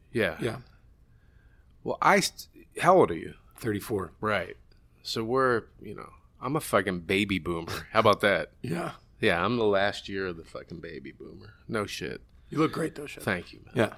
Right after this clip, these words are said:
Speaker 2: Yeah.
Speaker 1: I wasn't even fishing for a compliment, but my point is this. Here's my point. My generation of culinarians came up in kitchens with hard-ass chefs, getting yelled at,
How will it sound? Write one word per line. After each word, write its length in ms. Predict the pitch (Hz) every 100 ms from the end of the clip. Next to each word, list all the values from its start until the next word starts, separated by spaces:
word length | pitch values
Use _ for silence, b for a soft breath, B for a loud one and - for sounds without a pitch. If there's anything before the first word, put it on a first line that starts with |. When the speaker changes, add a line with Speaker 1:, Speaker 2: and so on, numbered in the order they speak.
| -
Speaker 2:
Yeah. 60 | 107
Speaker 1:
I 40 |
wasn't 300 | 113 107 107
even 160 | 87 87
fishing 380 | - 92 95
for 140 | - 90
a 40 |
compliment, 520 | - 104 104 107 101 -
but 100 | 113
my 140 | 117
point 340 | - 175 175
is 140 | 139 120
this. 300 | 98 - -
Here's 260 | 151 139
my 140 | 123 107
point. 320 | - 87 78 - B B B B B B B B B - _
My 320 | 104 107 135 185
generation 840 | 165 143 117 107 104 - 95 90 B B B B - -
of 460 | 113 101 95 90 - - - _ - - - - - _ -
culinarians 880 | 123 117 101 92 87 82 87 - - - _ - -
came 280 | 131 123
up 240 | 117 107 117
in 120 | 101
kitchens 600 | - 117 - 110 101 -
with 160 | 98 -
hard-ass 520 | - 127 131 123 113
chefs, 640 | - 101 92 87 - - B B B
getting 220 | 123 123
yelled 340 | 120 110 101 98
at, 320 | 95 92